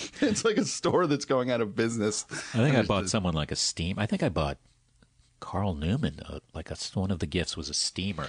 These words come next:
Speaker 1: Well, I didn't get
Speaker 2: But it was an
Speaker 1: invited to that
Speaker 2: expensive
Speaker 1: wedding.
Speaker 2: steamer. Oh.
Speaker 1: I was not
Speaker 2: <laughs>
Speaker 1: invited to that wedding. That was, uh, Jason Wallner keeps buying these Oreo cookies on eBay. <laughs> And, and not eBay, Amazon.
Speaker 2: Yeah.
Speaker 1: eBay would be scared 'cause,
Speaker 2: Yeah.
Speaker 1: like, you wouldn't
Speaker 2: Yeah, yeah,
Speaker 1: eat.
Speaker 2: eBay cookies,
Speaker 1: <laughs>
Speaker 2: yeah.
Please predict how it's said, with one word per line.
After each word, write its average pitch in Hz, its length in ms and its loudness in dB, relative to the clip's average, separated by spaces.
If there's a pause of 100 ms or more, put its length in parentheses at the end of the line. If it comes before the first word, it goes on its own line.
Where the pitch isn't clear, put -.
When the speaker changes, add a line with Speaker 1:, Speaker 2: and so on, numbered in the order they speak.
(140)
Speaker 1:
Well, 117 120 2
I - 20 4
didn't 131 160 6
get 117 140 4
Speaker 2:
But 123 100 6
it 127 40 6
was 101 140 4
an 87 60 0
Speaker 1:
invited - 120 -2
to - 40 0
that - 140 0
Speaker 2:
expensive 107 280 0
Speaker 1:
wedding. - 100 -8
Speaker 2:
steamer. 71 440 -4
Oh. 78 220 -4 (520)
Speaker 1:
I 98 120 4
was 92 300 0
not 90 200 4
Speaker 2:
<laughs> 82 100 2
Speaker 1:
invited 76 320 -2
to 80 80 -10
that 69 200 -8
wedding. 76 340 -10 (720)
That 73 100 -2
was, 80 260 -4
uh, 76 220 -8 (760)
Jason 117 320 2
Wallner 92 380 2
keeps - 180 -4
buying 82 240 0
these 76 140 -2
Oreo 85 400 2
cookies 92 500 0
on 80 320 0 (360)
eBay. 101 580 -2 (360)
<laughs> - 60 -12 (960)
And, 135 280 -4
and 143 100 4
not 120 140 4
eBay, 92 280 0
Amazon. 92 580 2 (260)
Speaker 2:
Yeah. 156 140 4
Speaker 1:
eBay 143 260 4
would 101 160 2
be 92 80 0
scared 85 320 -2
'cause, 120 100 0
Speaker 2:
Yeah. 104 220 4
Speaker 1:
like, 80 160 -2
you 127 100 2
wouldn't 104 300 4
Speaker 2:
Yeah, 92 80 2
yeah, 95 100 2
Speaker 1:
eat. 110 120 4
Speaker 2:
eBay 90 200 2
cookies, 104 440 0
Speaker 1:
<laughs> - 20 -2
Speaker 2:
yeah. 90 60 0